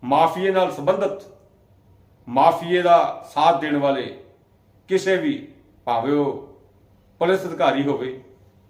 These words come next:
ਭਾਵੇਂ ਉਹ ਸਿਵਲ ਪ੍ਰਸ਼ਾਸਨਿਕ ਅਧਿਕਾਰੀ ਹੋਵੇ, ਜਾਂ ਕੋਈ ਜੁਡੀਸ਼ਰੀ 'ਚ ਬੈਠੀ ਕਾਲੀ ਭੇਡ ਹੋਵੇ, ਹਰੇਕ ਦੀ ਜਾਇਦਾਦ ਵੀ ਜ਼ਬਤ ਕੀਤੀ ਜਾਊਗੀ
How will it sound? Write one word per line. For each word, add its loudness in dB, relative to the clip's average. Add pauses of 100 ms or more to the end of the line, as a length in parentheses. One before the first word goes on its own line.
(140)
ਭਾਵੇਂ -2
ਉਹ -6
ਸਿਵਲ -6
ਪ੍ਰਸ਼ਾਸਨਿਕ -10
ਅਧਿਕਾਰੀ -6
ਹੋਵੇ, -12 (600)
ਜਾਂ 2
ਕੋਈ -4
ਜੁਡੀਸ਼ਰੀ -4
'ਚ -14
ਬੈਠੀ -6
ਕਾਲੀ 0
ਭੇਡ -4
ਹੋਵੇ, -10 (840)
ਹਰੇਕ 0
ਦੀ -4
ਜਾਇਦਾਦ -2
ਵੀ -8
ਜ਼ਬਤ -4
ਕੀਤੀ -14
ਜਾਊਗੀ -2